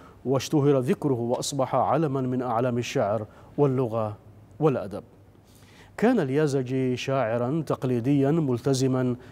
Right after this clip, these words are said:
بنهج القصيدة العربية التقليدية،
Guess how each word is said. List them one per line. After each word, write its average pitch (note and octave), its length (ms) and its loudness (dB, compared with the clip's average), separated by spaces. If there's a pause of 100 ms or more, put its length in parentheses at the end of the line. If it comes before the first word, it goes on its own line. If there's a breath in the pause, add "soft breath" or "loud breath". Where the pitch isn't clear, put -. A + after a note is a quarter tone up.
(240 loud breath)
بنهج C#3 400 2
القصيدة B2+ 580 -2
العربية A#2+ 800 0 (120)
التقليدية، B2+ 720 -2